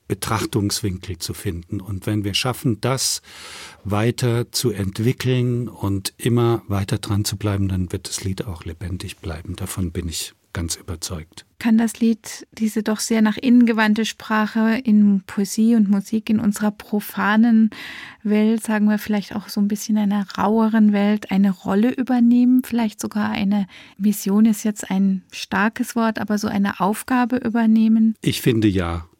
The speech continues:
Speaker 1: Pollini hat mal sich so sinngemäß geäußert. Jetzt kommen wir wieder auf meine Vorbilder zurück. Der war ja auch politisch sehr engagiert und hat immer wieder auch betont,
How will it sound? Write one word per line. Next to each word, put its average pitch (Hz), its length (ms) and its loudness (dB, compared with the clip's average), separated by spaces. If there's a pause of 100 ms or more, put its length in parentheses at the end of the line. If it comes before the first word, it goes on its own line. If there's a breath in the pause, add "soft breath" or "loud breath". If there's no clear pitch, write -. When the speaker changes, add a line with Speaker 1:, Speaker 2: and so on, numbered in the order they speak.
(140)
Speaker 1:
Pollini 131 460 4
hat 98 280 -2
mal 87 380 -2 (100)
sich - 420 -4
so 92 200 -2
sinngemäß 85 800 -2
geäußert. 85 720 -6
Jetzt - 240 -16
kommen 104 220 -6
wir 101 120 0
wieder 95 200 -2
auf - 180 -8
meine - 200 2
Vorbilder 110 760 0
zurück. 95 340 0 (300 loud breath)
Der 113 100 -6
war 120 80 0
ja 113 160 -2
auch 110 180 -2
politisch 107 460 0
sehr 110 260 -4
engagiert 101 880 0
und 90 460 -4 (400 loud breath)
hat - 400 -8
immer 117 320 -2
wieder 123 300 -6
auch 117 160 -6
betont, 113 800 -4